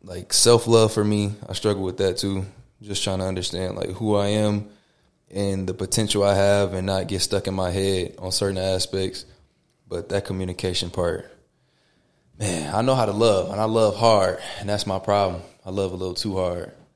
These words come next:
but I know how to do it. I, I for sure feel like I'm gonna be a,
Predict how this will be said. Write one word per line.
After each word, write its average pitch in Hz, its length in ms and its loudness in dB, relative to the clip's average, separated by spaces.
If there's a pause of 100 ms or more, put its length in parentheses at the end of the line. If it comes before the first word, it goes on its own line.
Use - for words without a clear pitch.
(380)
but 92 340 -6 (340)
I 110 60 0
know 127 120 0
how 110 100 0
to 85 60 -2
do 101 260 2
it. 98 120 -6 (520)
I, 101 300 -6
I - 40 -2
for 98 180 -6
sure 107 240 2
feel 104 180 -4
like 95 140 0
I'm 98 100 -4
gonna 92 120 -4
be 92 160 -2
a, 85 120 -4